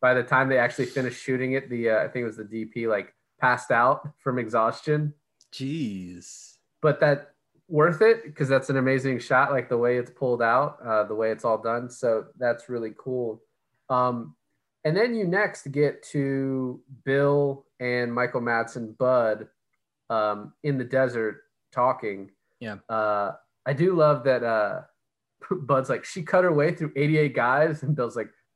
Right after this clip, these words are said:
Speaker 1: "I don't think it was eighty-eight. I think that's just a name." <laughs>
Speaker 2: Yeah, that's just a, there's, <laughs> there, there was not eighty-eight guys. Uh, it just sounded cool to say eighty-eight. And I kinda love that, 'cause,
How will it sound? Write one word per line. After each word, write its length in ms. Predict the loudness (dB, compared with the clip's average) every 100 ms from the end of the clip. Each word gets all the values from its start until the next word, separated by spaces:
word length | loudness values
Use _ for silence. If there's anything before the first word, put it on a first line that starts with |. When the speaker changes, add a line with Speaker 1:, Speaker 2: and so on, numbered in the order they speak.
| -2
Speaker 1:
"I 60 |
don't 160 | 0 0
think 140 | -2
it 40 | -4
was 140 | -4
eighty-eight. 460 | -4 -4 -8 -10 -14
I 40 |
think 220 | -14 -14 -8
that's 180 | -10
just 200 | -10 -18
a 40 | -18
name." 360 | -18 -6 -6 -6
<laughs> 40 |
Speaker 2:
Yeah, 220 | -6 -2
that's 200 | -2 -2
just 180 | -4 -4
a, 280 | -2 -2 -6
there's, 420 | -6 -4 -6 -16 _ -20 -20 _ _
<laughs> 440 | _ -20 -14 -2
there, 160 | 2 4
there 140 | 4
was 140 | 4
not 200 | 4 4
eighty-eight 380 | 2 2 0 -2
guys. 400 | -6 -8 -12 -18 -20 -20 -20 -8
Uh, 260 | -4 0 0
it 60 |
just 180 | 0 0
sounded 320 | 0 0 -2
cool 340 | -2 -4 -4 -6
to 100 | -8
say 240 | -2 -2
eighty-eight. 480 | 0 -2 -2 -4 -6
And 120 | -4 -2
I 100 | -2
kinda 240 | -2 -2
love 320 | 2 0 2
that, 240 | 0 -2 -2
'cause, 280 | -4 -4